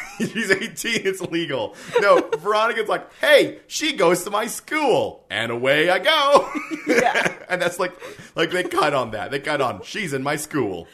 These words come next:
Speaker 1: Cut.
Speaker 2: Bye.
Speaker 1: Bye. <laughs>
Speaker 2: And then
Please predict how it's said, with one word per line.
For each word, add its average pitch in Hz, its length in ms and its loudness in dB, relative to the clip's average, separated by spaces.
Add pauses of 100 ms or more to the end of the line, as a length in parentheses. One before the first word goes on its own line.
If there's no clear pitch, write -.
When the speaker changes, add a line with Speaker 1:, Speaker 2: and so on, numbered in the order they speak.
(180)
Speaker 1:
Cut. 120 120 2
Speaker 2:
Bye. 262 540 2 (1080)
Speaker 1:
Bye. 143 880 -2
<laughs> - 240 -12
Speaker 2:
And 247 140 2
then 254 300 0